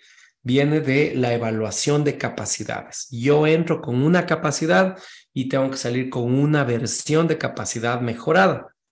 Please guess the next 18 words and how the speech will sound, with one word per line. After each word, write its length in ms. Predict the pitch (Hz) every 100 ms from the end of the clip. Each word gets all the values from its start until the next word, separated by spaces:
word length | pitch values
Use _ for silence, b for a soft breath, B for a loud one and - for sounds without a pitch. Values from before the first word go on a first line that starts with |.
| _ _
Y 160 | 156 180
de 80 | 196
ahí 220 | 185 196
es 100 | 190
de 60 |
donde 240 | 175 160 151
proviene 640 | 165 180 180 151 151 - _ _ _ -
el 200 | 123 117
tema 240 | 131 127
de 120 | 123 117
las 180 | 110
evaluaciones. 960 | 107 107 107 98 - - - - - - - - _ _ -
Las 180 | 113
siete 300 | - 139 135
evaluaciones 520 | 131 123 120 - 117 117
que 100 | 135
hemos 180 | 139
iniciado, 560 | 165 180 220 226 185